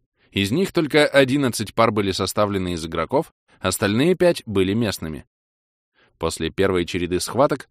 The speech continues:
осталось только восемь пар бойцов, а все местные благополучно выбыли и присоединились к зрителям. Остались только игроки. Этакое ненавязчивое отсеивание, изящно проведённое гримом, лично выбирающего противников для следующего боя.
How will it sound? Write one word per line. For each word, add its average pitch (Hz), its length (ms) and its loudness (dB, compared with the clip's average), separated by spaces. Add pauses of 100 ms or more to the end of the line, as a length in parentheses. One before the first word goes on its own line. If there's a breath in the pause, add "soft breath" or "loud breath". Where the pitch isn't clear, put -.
осталось 175 500 0
только 147 280 0
восемь 117 420 0
пар 87 200 -4
бойцов, 92 420 -4 (420 soft breath)
а 82 160 -2
все 90 220 -2
местные 90 540 -4 (220)
благополучно 90 680 -2
выбыли 175 320 4
и 147 160 2
присоединились 120 840 -2
к 107 120 -8
зрителям. 87 560 -8 (760)
Остались 92 640 -2
только 95 340 -2
игроки. 101 460 -4 (760 soft breath)
Этакое 98 540 2 (120)
ненавязчивое 107 760 0
отсеивание, 82 720 -2 (140)
изящно 101 460 0
проведённое 92 560 -2
гримом, 139 400 -2 (120)
лично 110 380 0
выбирающего 95 640 0
противников 156 640 -2
для 113 180 2
следующего 90 580 -2
боя. 87 340 -4